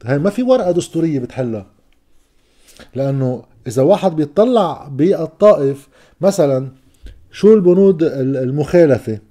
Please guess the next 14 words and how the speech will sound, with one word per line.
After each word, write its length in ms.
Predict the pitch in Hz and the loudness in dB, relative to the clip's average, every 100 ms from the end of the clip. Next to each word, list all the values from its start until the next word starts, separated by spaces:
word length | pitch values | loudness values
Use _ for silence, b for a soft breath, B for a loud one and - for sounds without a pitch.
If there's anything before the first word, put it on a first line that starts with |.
| _ | _
فينا 260 | - 156 180 | -6 -2 -2
نمشي 180 | 180 170 | -4 -6
فيهم 240 | 180 165 | -4 -4
كتير. 360 | 147 175 135 123 | -2 2 2 0
عملت 260 | 143 143 | -6 -2
لهم 180 | 190 180 | -2 -2
أنا 220 | 151 160 | -4 -4
جردة 300 | 156 175 156 | 0 0 0
سريعة. 500 | 143 147 143 110 110 B B B | -4 -2 -2 -4 -8 B B B
الطائف 460 | - 175 170 165 180 | -2 0 2 0 0
هو 140 | 180 151 | 2 2
مية، 720 | 143 180 190 185 185 185 - _ - | 0 0 0 0 0 -2 -6 _ -16
الدستور 580 | 104 120 - 165 139 | -10 -10 -4 0 0
عفوًا، 400 | 117 - 117 113 | -2 -6 -10 -12